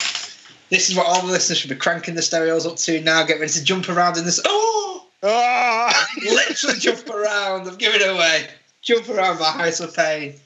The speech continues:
Speaker 1: It does make you jump around. It's awesome. Released in ninety-two, got to number eight in the U K. This is the first song to reference the name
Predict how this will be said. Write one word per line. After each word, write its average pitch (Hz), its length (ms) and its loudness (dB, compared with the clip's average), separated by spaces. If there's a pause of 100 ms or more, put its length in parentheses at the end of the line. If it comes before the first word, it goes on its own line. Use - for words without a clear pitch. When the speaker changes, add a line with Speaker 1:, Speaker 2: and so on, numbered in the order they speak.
(280)
Speaker 1:
It 175 180 -8
does 190 240 2
make 170 200 2
you 151 60 -4
jump 147 320 -4
around. 135 540 0
It's 143 220 -2 (140)
awesome. 143 640 0 (640)
Released 185 400 4
in 175 140 0
ninety-two, 156 560 2
got 139 180 -2
to 165 120 -2
number 170 260 2
eight 147 180 0
in 135 120 -6
the 135 80 -2
U 135 200 2
K. 123 440 -2 (580)
This 190 180 2
is 180 60 -2
the 185 80 0
first 247 480 0
song 226 180 0
to - 160 -8
reference 190 360 -6
the 170 100 -4
name 165 260 0